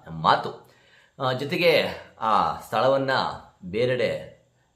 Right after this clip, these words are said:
ಸ್ಥಳಾಂತರ ಮಾಡಿರೋದು ಕೂಡ ಸ್ವಲ್ಪ ಅಸಮಾಧಾನದ ವಿಚಾರ. ಮೈಸೂರು ಹೃದಯ ಭಾಗದಲ್ಲಾಗಿದ್ರೆ ಆ ಲೈಟಿಂಗ್ಸ್ ಎಲ್ಲ ನೋಡ್ಬೋದಿತ್ತು, ಒಂದು ರೀತಿಯಲ್ಲಿ ಆ ಹೋಗುವಂಥದ್ದು ಬರುವಂಥದ್ದು ಅದೆಲ್ಲವೂ ಕೂಡ ತುಂಬಾ ಮನರಂಜನೆಯಾಗಿರ್ತಿತ್ತು.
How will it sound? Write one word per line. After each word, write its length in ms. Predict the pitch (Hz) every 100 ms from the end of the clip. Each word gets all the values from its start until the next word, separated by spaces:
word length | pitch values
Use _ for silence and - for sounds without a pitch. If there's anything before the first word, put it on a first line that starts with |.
| _
ಸ್ಥಳಾಂತರ 460 | 104 113 123 123
ಮಾಡಿರೋದು 540 | 113 101 113 113 110 104
ಕೂಡ 180 | 117 160
ಸ್ವಲ್ಪ 480 | 175 - 143 143
ಅಸಮಾಧಾನದ 800 | 117 87 - 113 131 127 113 110
ವಿಚಾರ. 380 | 104 95 95 87 - - - -
ಮೈಸೂರು 440 | 131 156 165 127
ಹೃದಯ 200 | 123 131
ಭಾಗದಲ್ಲಾಗಿದ್ರೆ 1040 | 123 120 117 110 101 98 104 135 151 - - -
ಆ 180 | 98 95
ಲೈಟಿಂಗ್ಸ್ 460 | 98 123 139 131 123
ಎಲ್ಲ 140 | 120
ನೋಡ್ಬೋದಿತ್ತು, 840 | 110 107 107 104 92 117 117 120 - -
ಒಂದು 200 | 127 131
ರೀತಿಯಲ್ಲಿ 640 | 139 139 135 123 117 104
ಆ 120 | 101
ಹೋಗುವಂಥದ್ದು 800 | 92 104 123 120 113 104 95 107
ಬರುವಂಥದ್ದು 680 | 95 110 127 117 104 104 110
ಅದೆಲ್ಲವೂ 440 | 110 156 170 165
ಕೂಡ 140 | 151 131
ತುಂಬಾ 420 | - 117 131 147
ಮನರಂಜನೆಯಾಗಿರ್ತಿತ್ತು. 1400 | 123 113 117 107 107 101 92 92 107 90 143 135 -